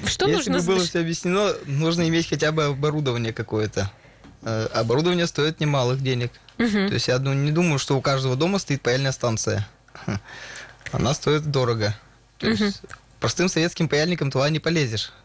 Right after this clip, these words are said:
Speaker 2: демонтировать. Соответственно, люди есть, находятся, которые лезут туда этими паяльниками и пытаются что-то сделать. Но это потом в разы увеличивает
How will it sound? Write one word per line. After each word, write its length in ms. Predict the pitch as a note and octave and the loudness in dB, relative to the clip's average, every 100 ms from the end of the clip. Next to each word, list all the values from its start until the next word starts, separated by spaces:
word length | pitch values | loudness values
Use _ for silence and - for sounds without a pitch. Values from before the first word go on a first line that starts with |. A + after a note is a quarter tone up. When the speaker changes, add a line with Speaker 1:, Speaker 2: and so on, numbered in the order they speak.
| - - - | -20 -20 -12
Speaker 2:
демонтировать. 680 | - A#2+ A#2+ - A2 G2+ G2+ | -2 0 0 0 2 2 0
Соответственно, 800 | - - G#2+ B2+ F3 - F3 C3 - | -4 -2 0 0 -2 0 2 0 -2
люди 420 | - - A#2+ C#3 | -6 -2 0 2
есть, 280 | E3 F3+ E3+ | 2 2 0
находятся, 440 | E3 E3 E3 E3+ | 0 0 0 -2
которые 500 | E3 D#3 D#3+ D3 D3 | 0 2 2 4 2
лезут 440 | C3 B2+ C3 C#3 | 2 0 0 -2
туда 220 | - D#3 D3 | 0 2 2
этими 240 | D3 D3+ | 0 -2
паяльниками 600 | C#3+ D3 D3 C#3 - A#2+ | 0 2 2 -2 -2 -2
и 40 | A#2 | -2
пытаются 420 | - A2 A#2 B2 | 0 0 0 -2
что-то 280 | - B2+ C3 | -4 -2 0
сделать. 340 | C3 B2+ A2+ - - - - - - - | 2 2 0 -4 -16 -16 -14 -16 -12 -2
Но 260 | A#2 A2+ - - - | 0 0 -4 -14 -4
это 220 | B2 A#2+ | 0 0
потом 320 | A2+ A2 C3 B2+ | 0 0 0 2
в 60 | |
разы 320 | C#3 D3 E3+ | 0 2 2
увеличивает 680 | C#3+ C#3 B2 C#3 - E3 D3+ | 0 -2 0 0 2 2 0